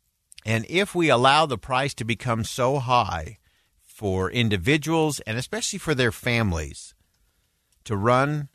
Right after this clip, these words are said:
for public office, you won't get what you pay for. You'll get what you deserve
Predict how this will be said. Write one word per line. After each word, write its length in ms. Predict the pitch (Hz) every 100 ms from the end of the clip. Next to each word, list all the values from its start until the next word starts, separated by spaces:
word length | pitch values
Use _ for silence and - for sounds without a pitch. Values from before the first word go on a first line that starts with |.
| _
for 100 | 117
public 320 | 131 123 120
office, 580 | 113 120 139 139 - - _ _ _ _ _ _ _ _ _ _ _ 95 - _ _ _ _
you 120 | - 107
won't 180 | 139
get 140 | 123 135
what 160 | 120
you 60 | -
pay 180 | 127 127
for. 200 | 101 95
You'll 140 | 95
get 160 | 87 101
what 100 | 98
you 80 | 98
deserve 560 | 85 92 90 69 -